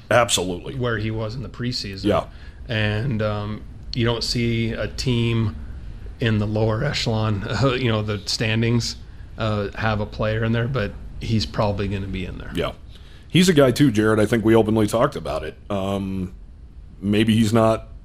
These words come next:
Speaker 1: the same without Graham Ike in the, in the lineup. And maybe there was some times this year as they were struggling to find an identity and everything that he wasn't, but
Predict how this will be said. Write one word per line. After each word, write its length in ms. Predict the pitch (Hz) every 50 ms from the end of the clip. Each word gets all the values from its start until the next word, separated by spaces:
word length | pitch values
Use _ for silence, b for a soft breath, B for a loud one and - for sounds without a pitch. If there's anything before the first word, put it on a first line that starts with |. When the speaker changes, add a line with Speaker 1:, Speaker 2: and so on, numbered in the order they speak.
| - - - - - - -
Speaker 1:
the 100 | 98 101
same 360 | 101 - 117 117 117 113 107 101
without 340 | 101 95 101 98 98 95
Graham 240 | 92 110 107 104 107
Ike 180 | 107 110 104 -
in 280 | 107 104 101 104 101
the, 180 | 95 92 92 87 - -
in 100 | 104 101
the 80 | 101 95
lineup. 440 | 95 95 104 107 95 80 80 -
And 240 | - 90 87 82 B B B B B B
maybe 180 | 104 107 127 139
there 100 | 135 139
was 160 | 143 151 147 -
some 120 | 127 110
times 320 | 104 110 107 104 104 98
this 140 | 107 101 -
year 160 | 113 107 107 107
as 80 | 104
they 100 | 104 110 107
were 120 | 107 104
struggling 480 | - - 127 117 113 110 110 110 104 101
to 60 | 98
find 300 | - - 113 110 107 101
an 80 | 101 101
identity 520 | 101 98 101 107 107 101 101 101 101 98
and 80 | 95 95
everything 440 | 98 95 95 98 - 107 104 104
that 100 | 101 98
he 60 | 95 87
wasn't, 560 | 85 85 95 117 120 - - - - - -
but 200 | 90 85 85